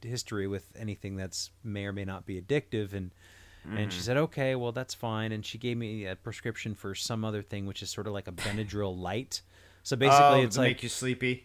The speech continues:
Speaker 1: so it makes you a little drowsy, so that you, but it doesn't
Speaker 2: Mm-hmm.
Speaker 1: last twelve hours. And I was
Speaker 2: Yeah.
Speaker 1: thinking, I think I could get next,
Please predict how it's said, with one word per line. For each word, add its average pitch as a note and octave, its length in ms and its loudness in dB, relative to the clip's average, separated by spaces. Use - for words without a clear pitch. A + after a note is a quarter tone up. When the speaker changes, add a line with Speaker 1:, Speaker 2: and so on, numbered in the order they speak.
Speaker 1:
so - 120 -2
it B2+ 60 4
makes C#3 220 0
you C3 60 2
a - 20 0
little A#2+ 200 2
drowsy, A#2 580 0
so B2+ 160 -4
that A2+ 140 -4
you, A2+ 220 -2
but A2+ 120 -2
it G#2+ 80 -2
doesn't A#2 240 0
Speaker 2:
Mm-hmm. A#2 100 -4
Speaker 1:
last G#2+ 320 -2
twelve C#3+ 260 -2
hours. E3+ 520 -4
And C#3 80 0
I D3 40 4
was D#3 100 2
Speaker 2:
Yeah. F#3 60 0
Speaker 1:
thinking, F#3 360 -2
I G#3+ 140 -4
think B3 220 -8
I D#3 100 0
could A#2 180 -4
get G#2 160 -4
next, G2+ 320 -8